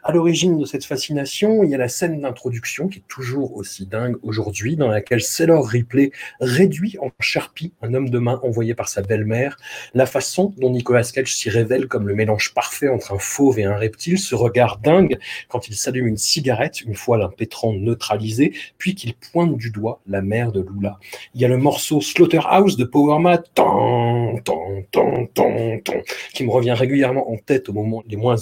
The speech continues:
opportuns. Cette sensualité à fleur de peau, cette réappropriation du bestiaire de taré inventé par le romancier Barry Gifford, dont Lynch fait un pur cauchemar d'Americana déglingué.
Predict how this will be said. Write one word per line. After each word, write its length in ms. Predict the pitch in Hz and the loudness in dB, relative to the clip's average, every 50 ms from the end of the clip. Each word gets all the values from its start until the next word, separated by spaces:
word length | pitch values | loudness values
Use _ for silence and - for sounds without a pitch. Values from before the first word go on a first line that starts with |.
| - 139 | 0 -4
opportuns. 480 | 143 - 165 156 - - 196 196 196 196 - - - - - - - - | -2 0 -2 -2 0 0 0 0 0 -2 -8 -16 -16 -18 -18 -20 -12 -8
Cette 240 | - - 208 208 | -2 0 0 0
sensualité 640 | - - 190 175 - - 147 143 139 - - 147 - - | 0 0 -2 -2 -2 -4 -6 -6 -8 -6 -8 -8 -6 -4
à 100 | - - | -6 -6
fleur 400 | - - - - 147 147 143 139 | -6 -10 -8 -4 -2 -2 -2 -2
de 100 | 135 165 | -2 -4
peau, 240 | 165 - - 202 196 | -2 0 2 2 2
cette 240 | 196 - 110 - - | 2 0 -4 -6 -8
réappropriation 1040 | - - - 170 165 165 165 - - 175 - - 165 170 170 165 - 190 208 208 - _ - - | -8 -4 0 2 2 2 0 -2 -4 -2 -2 -2 -2 -2 -2 -2 0 0 -2 -2 -4 _ -12 -8
du 160 | 131 120 120 | -6 -4 2
bestiaire 480 | 113 131 127 127 - - - 151 139 | 4 4 4 4 0 -4 -4 -4 -4
de 80 | 120 107 | -4 -6
taré 420 | - - - 143 120 131 160 165 - | -4 0 0 2 2 2 0 0 0
inventé 420 | 127 120 101 104 110 107 - 131 127 | -2 -2 -2 -2 -4 -4 -4 -4 -4
par 160 | - 110 101 | -4 -2 -2
le 80 | 101 | -2
romancier 400 | 101 101 104 98 98 - - 117 | -2 -2 -4 -6 -8 -8 -6 -4
Barry 300 | 117 110 123 120 117 110 113 | 0 2 2 2 2 -2 -4
Gifford, 440 | 117 117 - - 156 156 165 156 - - - - - - - | -6 -8 -6 -2 0 0 0 0 -2 -4 -10 -14 -16 -14 -8
dont 240 | 131 127 143 147 143 | 0 2 4 4 4
Lynch 420 | 135 135 139 156 147 - - - - | 4 2 2 0 -2 -4 -4 -6 -6
fait 240 | - 135 135 98 - | -4 -4 -4 -4 -4
un 140 | 117 107 101 - | -6 -8 -8 -8
pur 300 | - - - 147 - - | -10 -8 -8 -8 -8 -4
cauchemar 500 | - 127 110 - - 123 131 131 123 - | -2 -2 0 0 0 0 -2 -2 -2 -2
d'Americana 720 | 110 107 107 107 101 101 98 95 - 101 104 117 123 120 - _ _ - 101 | -2 -2 0 0 0 0 -2 -4 -4 -4 -2 0 -2 -2 -4 _ _ -8 -4
déglingué. 600 | 107 123 117 - 120 113 110 104 101 101 98 98 | -2 -2 -2 0 0 0 0 0 -2 -4 -6 -6